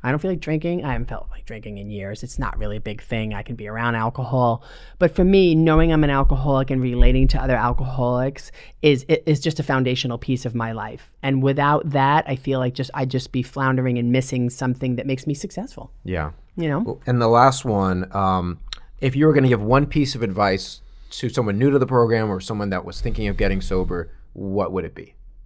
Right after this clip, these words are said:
Speaker 1: Hmm. It's, it's,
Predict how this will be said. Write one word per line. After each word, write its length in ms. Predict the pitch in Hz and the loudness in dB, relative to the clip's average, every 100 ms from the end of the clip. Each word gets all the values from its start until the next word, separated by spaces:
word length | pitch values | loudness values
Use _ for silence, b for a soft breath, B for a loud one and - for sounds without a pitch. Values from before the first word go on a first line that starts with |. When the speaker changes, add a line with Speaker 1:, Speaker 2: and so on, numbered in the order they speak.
| - - - - _ - - _ - - - - - - _ _ - - - | -20 -20 -20 -20 _ -20 -20 _ -20 -20 -20 -20 -20 -20 _ _ -20 -18 -4
Speaker 1:
Hmm. 100 | 170 127 - - _ - - - - - - - - - - - - _ - _ - - - _ - b b b b - | -4 -4 -12 -20 _ -20 -20 -20 -20 -20 -20 -20 -20 -20 -20 -20 -20 _ -20 _ -20 -20 -20 _ -20 b b b b -4
It's, 300 | 175 - - - | -4 -4 -12 -2
it's, 520 | 170 156 - - | -2 -2 -8 -8